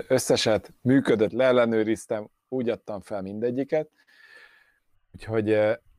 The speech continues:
elméletileg oda kellett, hogy érjen, reméljük, hogy tényleg sok örömet szereznek a gyerekeknek, és,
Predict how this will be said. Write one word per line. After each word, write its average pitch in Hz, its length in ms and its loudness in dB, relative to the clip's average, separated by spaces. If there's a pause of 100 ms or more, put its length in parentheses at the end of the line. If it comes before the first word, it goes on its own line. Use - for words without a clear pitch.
(460)
elméletileg 123 760 0
oda 131 180 -2
kellett, 120 380 -6
hogy 110 140 -10
érjen, 107 540 -8
reméljük, 104 440 -10
hogy 101 160 -16 (180)
tényleg 101 260 -10
sok - 240 -14
örömet 104 340 -10
szereznek 104 520 -10
a 107 240 -12 (200)
gyerekeknek, 113 680 -2
és, 113 300 -2